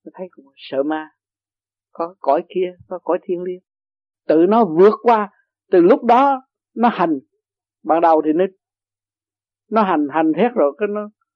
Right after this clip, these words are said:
đi tới cái chỗ kêu dũng, không sao, tôi phải vượt qua. Ông Phật Thích Ca ngồi ngoài rừng ông tu, biết bao nhiêu ma quỷ tới phá, nhưng mà ông vượt qua. Anh thấy không? Khi mà vượt qua rồi á, anh mới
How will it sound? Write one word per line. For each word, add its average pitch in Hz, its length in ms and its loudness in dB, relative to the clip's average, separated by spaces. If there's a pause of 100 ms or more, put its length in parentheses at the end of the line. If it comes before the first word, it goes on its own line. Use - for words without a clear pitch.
(140)
đi 165 120 0 (100)
tới 220 140 4
cái 220 120 -2
chỗ 180 160 2
kêu 156 180 -4 (240)
dũng, 196 240 2 (300)
không 226 160 2
sao, 240 240 -2 (360)
tôi 190 160 4
phải 226 140 0
vượt 165 180 2
qua. 196 240 -4 (340)
Ông 208 240 -4
Phật 185 160 -2
Thích 226 140 -8
Ca 196 180 0
ngồi 165 280 2 (220)
ngoài 156 220 2
rừng 147 180 0
ông 165 220 -6
tu, 196 220 0 (180)
biết 254 200 0
bao 240 180 -4
nhiêu 190 140 -6
ma 196 220 0
quỷ 175 340 -2 (520)
tới 226 200 2
phá, 220 260 -2
nhưng 165 180 -6
mà 139 60 -2
ông 143 160 -4
vượt 139 240 0
qua. - 240 -14 (2000)
Anh 139 120 -18
thấy 170 140 -4
không? 156 140 -12 (680)
Khi 247 200 4
mà 214 140 4
vượt 202 180 6
qua 226 160 4
rồi 165 240 4
á, 196 80 -2 (260)
anh 170 140 -10
mới 190 160 -10